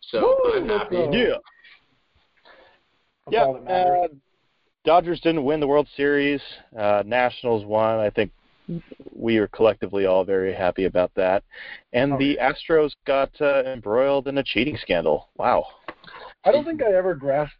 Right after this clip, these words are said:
Speaker 2: what was going on there.
Speaker 1: They were just beating on some drums, Robert. It's really nothing more to, to grasp onto other than
Speaker 2: <laughs> It was like
Speaker 1: beating.
Speaker 2: Like,
Speaker 3: <laughs> A lot of
Speaker 2: correct me if
Speaker 3: good
Speaker 2: I'm
Speaker 3: gifts
Speaker 2: wrong.
Speaker 3: came out of it, though.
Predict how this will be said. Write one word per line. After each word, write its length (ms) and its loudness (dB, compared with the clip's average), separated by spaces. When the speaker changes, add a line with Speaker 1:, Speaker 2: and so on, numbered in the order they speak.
Speaker 2:
what 160 4
was 120 -6
going 240 0
on 240 -4
there. 260 -8
Speaker 1:
They 100 6
were 100 2
just 180 -4
beating 220 0
on 140 2
some 120 -6
drums, 360 0
Robert. 360 0
It's 180 -2
really 200 2
nothing 300 -6
more 220 2
to, 240 -2
to 100 -4
grasp 320 0
onto 340 2
other 160 0
than 300 -2
Speaker 2:
<laughs> 200 -20
It 200 0
was 160 4
like 200 0
Speaker 1:
beating. 360 -4
Speaker 2:
Like, 280 0
Speaker 3:
<laughs> 80 -12
A 60 -2
lot 240 0
of 100 -2
Speaker 2:
correct 60 -14
me 60 -2
if 80 -2
Speaker 3:
good 80 -6
Speaker 2:
I'm 120 -6
Speaker 3:
gifts 220 0
Speaker 2:
wrong. 100 -12
Speaker 3:
came 240 -4
out 160 2
of 60 -4
it, 160 -4
though. 240 2